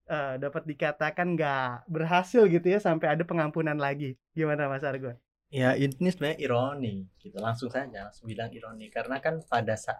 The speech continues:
Speaker 2: tax amnesty tahun dua ribu enam belas dulu itu, pemerintah
Speaker 1: Hmm.
Speaker 2: mengatakan setelah itu tidak ada lagi tax amnesty. Jadi kalau mau memanfaatkan fasilitas pengampunan pajak nih
Speaker 1: Hmm.
Speaker 2: untuk mereka yang punya aset belum dipajaki di luar negeri gitu kan, mau di-, declare kemudian dibawa masuk ke Indonesia,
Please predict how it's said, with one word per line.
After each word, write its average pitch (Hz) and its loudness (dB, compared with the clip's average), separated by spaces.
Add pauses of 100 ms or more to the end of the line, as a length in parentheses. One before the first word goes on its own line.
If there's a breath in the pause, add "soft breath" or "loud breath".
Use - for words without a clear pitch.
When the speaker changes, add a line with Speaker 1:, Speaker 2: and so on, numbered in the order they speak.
Speaker 2:
tax 120 -4
amnesty 110 -8
tahun 110 -4
dua 104 -6
ribu 104 -10
enam 101 -8
belas 104 -4
dulu 101 -8
itu, 113 0
pemerintah 139 2
Speaker 1:
Hmm. 113 -2
Speaker 2:
mengatakan 120 2 (360)
setelah 117 -2
itu 165 -4
tidak 151 0
ada 123 2
lagi 131 2
tax 127 -2
amnesty. 110 -6
Jadi 117 -2
kalau 123 2
mau 110 -4
memanfaatkan 110 -2
fasilitas 110 -6
pengampunan 120 0
pajak 120 0
nih 165 4
Speaker 1:
Hmm. 110 -8
Speaker 2:
untuk 107 -8
mereka 107 -4
yang 107 -6 (360)
punya 107 -6
aset 127 2
belum 123 0
dipajaki 107 -2
di 120 0
luar 107 0
negeri 120 0
gitu 107 -6
kan, 113 -6
mau 110 -8
di-, 98 -10
declare 123 0
kemudian 110 -4
dibawa 104 -2
masuk 104 -6
ke 107 -4
Indonesia, 101 -8